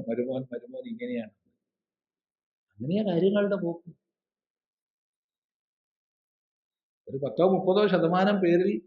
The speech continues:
ഒതുങ്ങുന്നതാണ് മൊത്തം ജുഡീഷ്യൽ സിസ്റ്റം. അത് മാറണമെങ്കിൽ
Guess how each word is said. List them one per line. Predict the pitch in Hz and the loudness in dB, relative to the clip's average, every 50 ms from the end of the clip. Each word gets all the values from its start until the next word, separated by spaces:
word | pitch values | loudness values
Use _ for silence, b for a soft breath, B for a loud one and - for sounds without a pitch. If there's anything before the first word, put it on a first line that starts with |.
| _ - | _ 0
ഒതുങ്ങുന്നതാണ് | 135 135 - 156 165 202 220 214 226 202 185 160 147 143 156 165 226 | 0 0 2 2 2 6 8 8 8 8 8 6 4 4 4 2 2
മൊത്തം | - - - - 135 131 - - - 190 190 175 | 0 -2 -4 -2 0 0 0 0 0 0 0 0
ജുഡീഷ്യൽ | 156 143 147 147 147 147 160 151 | -2 -4 -4 -4 -4 -6 -6 -6
സിസ്റ്റം. | 143 - 135 127 - - 135 - _ _ _ _ _ _ _ _ _ _ _ _ _ _ _ - | -6 -6 -6 -6 -8 -12 -20 -20 _ _ _ _ _ _ _ _ _ _ _ _ _ _ _ -12
അത് | 165 240 | -8 -6
മാറണമെങ്കിൽ | 214 170 139 135 143 165 185 190 180 151 135 120 123 127 123 127 - | -4 -4 -4 -4 -4 -2 0 0 -2 -2 -2 -2 -2 -2 -2 -4 -6